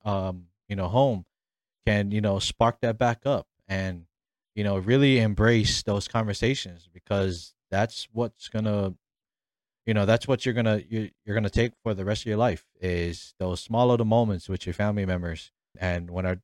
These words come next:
when times that you forget about the culture, you just remember those conversations or remember those, those bonding moments with your,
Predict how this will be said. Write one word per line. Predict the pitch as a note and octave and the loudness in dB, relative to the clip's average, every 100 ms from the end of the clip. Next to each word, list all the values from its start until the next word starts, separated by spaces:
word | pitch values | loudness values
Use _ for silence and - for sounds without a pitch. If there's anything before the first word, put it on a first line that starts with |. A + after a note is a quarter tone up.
| - | -8
when | G2 F#2 | -8 0
times | A2 A2 A2 G#2+ | 2 4 4 2
that | G2+ | 2
you | G2 G2 | 2 0
forget | - F2 G#2 G#2 G2 _ _ _ _ - | -4 -2 2 2 0 _ _ _ _ -6
about | F#2 F#2 | -2 -2
the | - | -2
culture, | - A2+ B2 F#2+ | 0 0 0 -2
you | F2 | -4
just | G2 - | -4 -2
remember | F2+ F#2+ G#2 | -2 0 2
those | G2 F#2+ F#2 | 2 0 -2
conversations | - F#2+ F2+ G2+ - F#2 E2+ E2+ | -2 -2 0 -2 -2 -6 -8 -6
or | |
remember | E2+ F2 G2+ G#2 | -6 -2 -2 0
those, | F#2+ F2+ F2 - | 0 0 -2 -6
those | - E2+ D#2+ | -8 -8 -6
bonding | - F#2+ G2 F#2 | -2 -2 -2 -2
moments | F#2+ G2 F2 - | -2 -2 -4 -8
with | F2+ - | -8 -6
your, | F#2 E2 | -6 -6